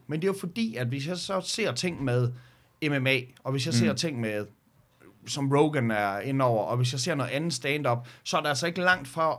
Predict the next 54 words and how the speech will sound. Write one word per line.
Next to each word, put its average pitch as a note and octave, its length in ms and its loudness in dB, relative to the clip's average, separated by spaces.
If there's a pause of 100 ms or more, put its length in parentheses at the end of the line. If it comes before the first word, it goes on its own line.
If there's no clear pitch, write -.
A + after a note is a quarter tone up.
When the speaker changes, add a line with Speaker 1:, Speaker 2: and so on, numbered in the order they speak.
(140)
Speaker 1:
for B2+ 140 -8
algoritmen. D3 680 -2 (180)
Speaker 2:
Ja. G#2+ 80 6
Speaker 1:
Den G#2+ 100 6
kender F#3+ 260 2
jo C#3+ 60 4
mig C3 280 2
bedre, C#3+ 340 2
end A#2 80 0
Speaker 2:
Ja. A2+ 40 6
Speaker 1:
jeg G2 80 4
selv E3 220 0
gør. G2+ 180 -2 (200)
Speaker 2:
Ja. G#2+ 120 4 (140)
Speaker 1:
Så - 160 -4
det C#3 160 -2
kan C3+ 80 -4
godt F3 200 0
være, F3 100 2
at E3+ 60 0
jeg D#3+ 100 2
ikke F3+ 140 -2
selv G#3+ 280 -4
ved, E3 100 -2
at C3+ 60 -2
jeg A2 100 -2
skal D#3+ 140 -6
ind D3 100 -4
og A2+ 80 0
lede C#3+ 280 0
efter B2 240 -4
Gomez, C#3 480 -2
men, A2+ 260 -2
Speaker 2:
Ja. G#2 300 0
Speaker 1:
øh, F#2+ 60 -8 (760)
det D#3+ 100 0
ved D3 320 2
YouTube E3 360 -2
heldigvis C3+ 400 -4
for B2+ 100 -6
mig. A#2+ 160 -2 (840)
Speaker 2:
Jamen, B2+ 120 2
det D3 40 2
er D3 40 2
det F#3 120 4
fede. G#3 360 4
Jeg, C#3+ 60 0
jeg D#3+ 100 4
kan D#3+ 140 -4
godt G3+ 140 6
lide B3 160 4
det, G#2+ 200 2
fordi C3 260 0
du, C#3 160 -2